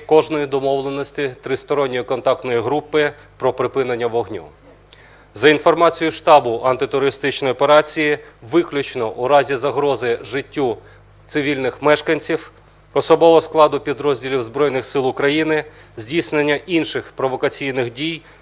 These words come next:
бойовиками окупаційної адміністрації Російської Федерації, Збройні сили України готові негайно, адекватно реагувати у відповідь. За інформацією Головного управління розвідки Міністерства оборони України,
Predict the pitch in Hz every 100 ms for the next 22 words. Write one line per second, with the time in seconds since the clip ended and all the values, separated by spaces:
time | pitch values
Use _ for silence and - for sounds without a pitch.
0 | - 120 147 143 147 156 139 131 123 -
1 | 143 147 - 147 135 120 135 131 - 139
2 | 131 135 127 123 131 - 127 110 123 127
3 | 143 143 160 151 147 - - - - 110
4 | 143 160 156 - 151 151 143 147 160 165
5 | 151 131 - 156 147 139 123 135 135 151
6 | 147 151 120 - 151 - 143 127 - 98
7 | 87 - - 127 131 127 131 131 135 113
8 | 101 - 80 71 - - - - - -
9 | - - - - - - _ _ - -
10 | - - - 131 147 170 160 165 160 160
11 | 156 151 156 151 143 147 143 139 143 151
12 | 120 113 98 113 117 120 - 120 - 120
13 | 120 120 117 117 113 131 139 147 147